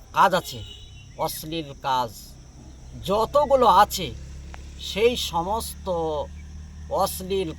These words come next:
কাজ থেকে আমাদেরকে বিরত থাকতে হবে। এই মাসের একটি সম্মান, মাহরুম থাকতে হবে সমস্ত খারাপি থেকে। এবং এই মাসের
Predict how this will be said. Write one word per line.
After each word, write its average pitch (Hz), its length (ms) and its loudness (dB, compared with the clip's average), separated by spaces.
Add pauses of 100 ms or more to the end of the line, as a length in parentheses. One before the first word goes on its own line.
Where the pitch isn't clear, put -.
কাজ 202 180 4 (180)
থেকে 151 220 -6 (560)
আমাদেরকে 135 560 -6 (920)
বিরত 175 280 0 (140)
থাকতে - 340 -12
হবে। 104 180 -16 (920)
এই 233 100 4 (140)
মাসের 240 380 6 (160)
একটি - 160 -12 (120)
সম্মান, 127 360 -6 (920)
মাহরুম 208 480 4 (120)
থাকতে - 280 -8
হবে 113 140 -10 (840)
সমস্ত 285 500 4 (180)
খারাপি 175 380 0
থেকে। 120 180 -14 (840)
এবং 208 160 -2 (220)
এই 240 100 4 (100)
মাসের 233 320 2